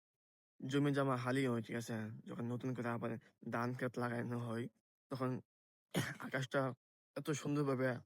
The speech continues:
নীল হয়ে যায় বা এত সুন্দর হয়, তো বলার বাইরে, ঠিক আছে? সেটা যদি আপনারা না দেখেন, তাহলে কোনোদিনও বুঝতে পারবেন না, ঠিক আছে?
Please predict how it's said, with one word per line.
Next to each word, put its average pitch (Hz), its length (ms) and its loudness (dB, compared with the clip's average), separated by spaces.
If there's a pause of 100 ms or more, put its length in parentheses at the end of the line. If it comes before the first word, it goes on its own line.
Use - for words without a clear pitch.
(640)
নীল 135 240 6
হয়ে 127 180 4
যায় 123 220 2
বা - 140 -4
এত 127 160 0
সুন্দর 131 320 0
হয়, 120 220 0 (240)
তো - 120 -8
বলার 123 320 2
বাইরে, 113 220 -2
ঠিক 113 160 -6
আছে? 113 160 -6 (260)
সেটা - 160 -2
যদি 123 160 0
আপনারা 123 260 0
না 120 180 2
দেখেন, 139 260 0
তাহলে 120 200 -2
কোনোদিনও 123 400 0
বুঝতে 117 260 -4
পারবেন 107 220 -4
না, 107 100 -4
ঠিক 117 120 -4
আছে? 113 160 -6